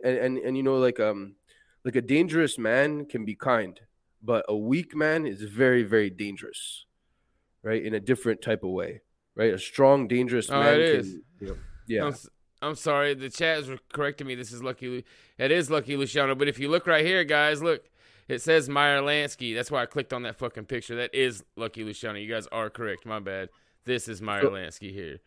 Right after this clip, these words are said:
Speaker 1: I sent,
Speaker 2: That
Speaker 1: uh, I
Speaker 2: was
Speaker 1: sent,
Speaker 2: my
Speaker 1: like,
Speaker 2: bad,
Speaker 1: three
Speaker 2: guys.
Speaker 1: pictures of Lansky into our D Ms, John. One of them has him in front of Jerusalem,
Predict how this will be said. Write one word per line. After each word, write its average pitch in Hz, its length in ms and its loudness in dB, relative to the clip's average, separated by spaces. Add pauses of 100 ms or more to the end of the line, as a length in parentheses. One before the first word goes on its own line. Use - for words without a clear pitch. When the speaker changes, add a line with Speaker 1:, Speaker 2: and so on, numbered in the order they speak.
(120)
Speaker 1:
I 117 60 6
sent, 143 340 2
Speaker 2:
That 120 220 8
Speaker 1:
uh, - 20 6
I - 60 4
Speaker 2:
was 110 100 -2
Speaker 1:
sent, 151 100 6
Speaker 2:
my 110 60 4
Speaker 1:
like, 107 80 4
Speaker 2:
bad, 104 160 0
Speaker 1:
three 127 180 4
Speaker 2:
guys. 95 120 0
Speaker 1:
pictures 117 380 0
of 104 160 -2
Lansky 104 540 0
into 107 260 -2
our 101 120 4
D 98 220 -4
Ms, 107 280 -4
John. 120 280 2
One 120 120 4
of 135 80 2
them 127 140 0
has 110 240 0
him 113 120 -4
in 95 120 -6
front 107 200 -2
of 95 140 -6
Jerusalem, 95 960 -6